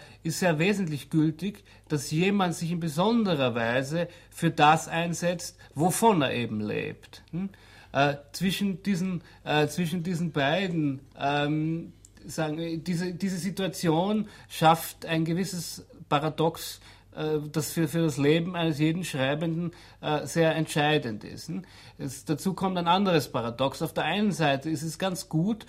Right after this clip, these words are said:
wie ich vorhin sagte, eher unbekannt zu sein, aber auf der anderen Seite ist es notwendig, bekannt zu werden, damit das, was man zu sagen hat,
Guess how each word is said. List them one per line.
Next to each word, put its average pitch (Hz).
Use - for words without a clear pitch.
wie 170
ich -
vorhin 175
sagte, 170
eher 175
unbekannt 160
zu 156
sein, 160
aber 160
auf 165
der 170
anderen 196
Seite 143
ist 156
es 165
notwendig, 151
bekannt 156
zu 151
werden, 165
damit 165
das, 175
was 170
man 165
zu -
sagen 151
hat, 180